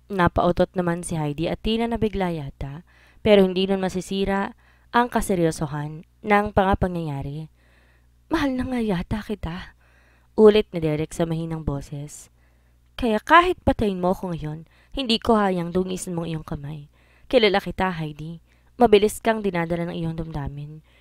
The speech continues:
Kung nagawa mong pasukin ang buhay ko sa pag-aakalang ako ang pumatay sa kapatid mo, alam kong gagawin mo rin lahat pag nalaman mo kung sino talagang may sala. Please, Heidi, let me help you."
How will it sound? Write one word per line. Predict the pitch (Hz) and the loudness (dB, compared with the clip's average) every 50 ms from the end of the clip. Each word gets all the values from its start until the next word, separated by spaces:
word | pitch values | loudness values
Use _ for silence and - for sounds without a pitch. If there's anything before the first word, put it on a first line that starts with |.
| _ _ _ _ _ - - | _ _ _ _ _ 0 2
Kung | 339 | 6
nagawa | 311 311 247 240 240 247 262 | 6 6 8 8 6 6 4
mong | 269 254 | 4 4
pasukin | 233 220 - 220 214 - 226 196 180 | 2 4 4 2 2 2 0 -2 -2
ang | 175 | -2
buhay | 170 170 175 175 170 | 0 0 0 0 0
ko | - - 190 | 0 -2 -2
sa | - - 196 - | -2 -2 -4 -4
pag-aakalang | 175 170 175 - 160 - 170 165 160 165 175 | -4 -4 -4 -6 -6 -4 -4 -4 -4 -6 -8
ako | 170 - - 214 226 226 | -8 -2 2 2 4 6
ang | 214 | 4
pumatay | 226 208 196 185 180 175 | 2 2 2 -2 -2 -6
sa | - - 180 | -6 -6 -8
kapatid | - 165 - - - - 147 147 | -8 -8 -8 -8 -8 -8 -10 -10
mo, | 147 147 156 196 - _ - - - - - - - | -10 -12 -12 -12 -14 _ -20 -20 -20 -20 -14 -4 2
alam | 285 285 269 262 | 4 4 4 4
kong | 254 262 247 226 | 6 4 2 4
gagawin | 220 208 208 196 202 196 196 | 4 0 2 2 2 0 0
mo | 185 180 | 0 -2
rin | 180 175 | -2 -4
lahat | 170 151 180 190 - - | -6 -4 -4 -6 -4 -4
pag | 190 180 | -4 -4
nalaman | 170 170 160 156 151 151 151 151 | -4 -4 -4 -4 -6 -6 -6 -8
mo | 156 | -8
kung | - - 190 - | -6 -6 -6 -4
sino | 233 226 208 | -4 -4 -4
talagang | 202 208 190 175 170 175 165 165 | -2 -2 -2 -2 -4 -6 -6 -6
may | 165 | -8
sala. | 156 - - 165 156 156 156 156 156 147 _ _ _ _ _ _ _ _ _ _ _ _ - | -8 -8 -8 -8 -8 -8 -8 -10 -12 -12 _ _ _ _ _ _ _ _ _ _ _ _ 2
Please, | - 269 247 233 - - - - | 4 4 4 2 -2 -6 -8 -6
Heidi, | 185 190 185 165 160 156 | -4 -4 -4 -6 -8 -8
let | 160 190 190 185 - | -6 -4 -6 -6 -6
me | 202 196 165 | -8 -6 -6
help | 165 170 165 - - | -4 -6 -6 -8 -10
you." | 190 196 220 262 269 - | -10 -10 -10 -10 -12 -16